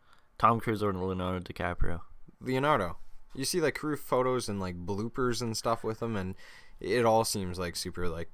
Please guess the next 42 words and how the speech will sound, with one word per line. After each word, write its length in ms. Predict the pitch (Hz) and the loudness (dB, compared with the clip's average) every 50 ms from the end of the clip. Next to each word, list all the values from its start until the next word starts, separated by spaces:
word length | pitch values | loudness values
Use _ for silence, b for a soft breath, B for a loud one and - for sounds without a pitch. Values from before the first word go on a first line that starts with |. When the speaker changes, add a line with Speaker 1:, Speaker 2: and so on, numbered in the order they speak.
| - - - | -14 -20 -20
Speaker 2:
fun, 420 | - - - 92 82 85 85 82 82 | -18 -6 -4 -4 -4 -4 -6 -6 -4
lighthearted 520 | 90 87 - - 90 87 85 85 85 82 | -4 -4 -4 -6 -8 -8 -8 -8 -10 -10
and 140 | 85 85 82 | -8 -8 -8
Speaker 1:
Mm. 40 | - | -6
Speaker 2:
stuff. 340 | 95 95 90 90 87 - - | -4 -4 -4 -4 -6 -6 -8
Like 180 | - - - B B B B B B - | -10 -10 -10 B B B B B B -8
Speaker 1:
Seth 300 | - - 190 - - - | 4 6 6 6 6 4
Rogen, 400 | 147 147 139 156 175 160 131 98 | 8 8 8 8 6 2 -2 -2
I 120 | 92 92 90 | -2 -4 -4
th-, 100 | - - - | -6 -4 0
I 80 | 107 101 | 0 0
think, 340 | 98 - 113 92 101 - - | 0 -2 -4 -4 -4 -2 0
like, 360 | 110 98 95 95 - - - B B B B B B | 2 2 2 0 -2 -6 -12 B B B B B B
maybe 240 | - 139 139 143 165 | 6 6 8 8 8
not 400 | 147 143 139 131 117 110 - - | 12 12 12 12 12 8 6 0
through 600 | - - 127 127 123 120 117 113 110 104 95 - - - - | -8 -2 0 2 2 4 2 2 2 0 0 -2 -4 0 0
a 80 | 104 | 0
fan 320 | - - 104 101 104 104 101 | 0 2 0 0 0 0 -2
standpoint, 500 | - 120 117 113 110 - 117 120 117 110 | -2 -2 -2 -2 -2 -2 -2 -2 -2 -2
maybe 240 | 107 104 101 110 | -2 -2 -2 -2
he's 120 | 107 101 101 | -2 0 0
a 60 | 104 | 2
little 260 | 101 104 104 104 104 | 2 4 4 2 2
bit 300 | 95 107 101 101 - - b b b b b b b - - - - - - - - - - | 2 2 2 2 0 -2 b b b b b b b -14 -14 -14 -12 -12 -14 -12 -12 -12 -8
hesitant 680 | - - - - 117 110 117 123 117 - 143 139 120 | -6 -4 2 2 4 4 4 0 0 0 -4 -4 -4
towards 280 | - - 127 139 127 - | 4 6 8 8 8 6
fans, 380 | - - 139 147 160 165 - - B B B B B B B - - | 6 4 4 4 2 0 -6 -8 B B B B B B B -16 -4
but 300 | - 113 123 113 107 107 | 8 12 12 12 12 12
Speaker 2:
Yeah. 200 | 123 120 113 104 | 8 6 6 10
Speaker 1:
i-, 140 | 143 139 139 - | 12 12 12 12
if 180 | 139 131 - | 10 8 8
you 120 | 151 143 123 | 6 4 4
knew 260 | 123 127 135 139 139 | 6 6 8 8 8
him 100 | 135 120 | 8 6
personally, 540 | - 123 123 120 - - 143 147 160 165 151 | 8 10 10 10 8 6 4 4 4 6 6
like, 200 | 131 117 107 104 | 8 6 6 6
he'd 200 | - 113 113 110 | 4 0 0 2
be, 140 | 104 113 110 | 0 2 4
like, 220 | 107 104 101 95 - | 4 4 2 2 0
the 80 | 101 | -4
best 280 | 90 101 95 92 - - | 0 0 0 0 0 2
person 580 | - - 104 98 - - - 98 98 92 87 | 6 6 6 6 4 0 -4 -4 -4 -4 -6